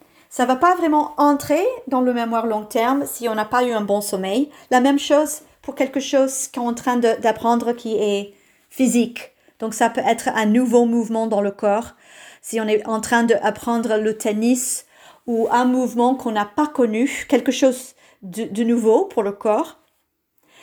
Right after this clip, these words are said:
le corps a besoin, euh, dans le sommeil, de transférer ces infos du court vers long terme. Donc, ça joue sur tout, presque tous les systèmes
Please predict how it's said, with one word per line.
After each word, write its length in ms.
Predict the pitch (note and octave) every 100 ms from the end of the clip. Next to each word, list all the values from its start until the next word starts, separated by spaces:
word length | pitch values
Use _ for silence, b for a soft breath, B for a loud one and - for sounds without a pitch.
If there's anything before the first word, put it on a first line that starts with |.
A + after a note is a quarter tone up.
| b b b b b _
le 140 | G#3+ A#3+
corps 260 | C4+ D#4
a 100 | C4+
besoin, 800 | G#3+ A3+ F#3 G#3 G#3+ A#3 A3+ F#3 _ _ _ _
euh, 260 | A3 G3 F3 - _ _ _ -
dans 300 | F3+ B3 C#4
le 100 | C4
sommeil, 520 | B3 A#3 G3+ F#3+ B3
de 100 | B3
transférer 800 | G3+ - C#4+ D4+ - A#3+ G#3+ A#3
ces 320 | A#3+ A#3 G#3
infos 640 | G3 F#3 - A3+ C#4+ D#4 D#4 G#3
du 340 | G3 G#3 G3+ G3+ _
court 320 | - C#4 - - - _ _ _ -
vers 380 | F3+ A3+ A#3+ B3 -
long 360 | G3+ G#3 G#3 G#3 -
terme. 560 | - G#3+ F#3+ F3 E3+ F3+ b b b b b b -
Donc, 200 | G#3 A3
ça 160 | - A#3+
joue 380 | G3+ E4+ D#4+
sur 560 | D#4 - - C#4 C#4 -
tout, 340 | - G4 D4 -
presque 300 | - A3 -
tous 100 | -
les 140 | A3
systèmes 580 | G#3+ G#3 - C#4+ C#4 F#3+